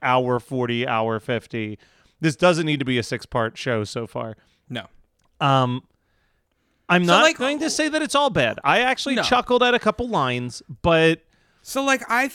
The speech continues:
Speaker 2: I
Speaker 1: it's rough. This
Speaker 2: It
Speaker 1: is
Speaker 2: is, it
Speaker 1: boomer
Speaker 2: is really
Speaker 1: humor
Speaker 2: rough.
Speaker 1: to, like, the nth degree.
Speaker 2: Yeah. So I liked, so the first one came out in ninety-four.
Speaker 1: Mm-hmm.
Speaker 2: I
Speaker 1: And I saw it
Speaker 2: believe.
Speaker 1: in theaters. I remember
Speaker 2: That's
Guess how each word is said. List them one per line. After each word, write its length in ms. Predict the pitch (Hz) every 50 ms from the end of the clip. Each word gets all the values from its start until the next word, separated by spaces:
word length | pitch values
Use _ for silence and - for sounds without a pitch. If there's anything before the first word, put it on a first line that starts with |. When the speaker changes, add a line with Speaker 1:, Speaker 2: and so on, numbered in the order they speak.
| - _
Speaker 2:
I 420 | 214 226 247 254 269 285 269 269 254 196
Speaker 1:
it's 180 | 170 - -
rough. 420 | 151 143 143 104 98 101 - - -
This 200 | - 160 196 185
Speaker 2:
It 80 | - 190
Speaker 1:
is 60 | 190
Speaker 2:
is, 220 | 175 156 147 139 -
it 40 |
Speaker 1:
boomer 340 | 170 190 190 196 208 208 196
Speaker 2:
is 40 | 156
really 120 | 131 - 190
Speaker 1:
humor 520 | 190 185 180 175 175 170 165 160 156 151 -
Speaker 2:
rough. 100 | 151 -
Speaker 1:
to, 120 | - - 165
like, 300 | 147 147 139 127 - _
the 200 | 131 135 - -
nth 340 | 139 131 127 123 - _ _
degree. 360 | - 117 98 - 123 135 - 151
Speaker 2:
Yeah. 540 | 147 147 151 143 131 120 113 107 101 90 -
So 300 | - - - 208 202 196
I 280 | - 165 180 202 233
liked, 360 | 254 247 233 226 214 214 - -
so 180 | - - 196
the 80 | 180 180
first 280 | - 214 226 220 -
one 100 | 269 262
came 180 | 233 - 233 220
out 160 | 220 202 180
in 80 | 170 160
ninety-four. 1160 | 156 156 160 156 156 143 - - - - - - - 139 131 139 156 202 247 294 311 311 - _ _ _ -
Speaker 1:
Mm-hmm. 360 | 170 139 151 143 156 151 -
Speaker 2:
I 20 | -
Speaker 1:
And 80 | 147 156
I 60 | 185
saw 140 | 240 277 311
it 20 | 320
Speaker 2:
believe. 100 | 226 170
Speaker 1:
in 40 | 135
theaters. 440 | - 175 202 196 - 110 120 - - -
I 60 | 147
remember 260 | 196 240 254 233 175
Speaker 2:
That's 100 | 165 -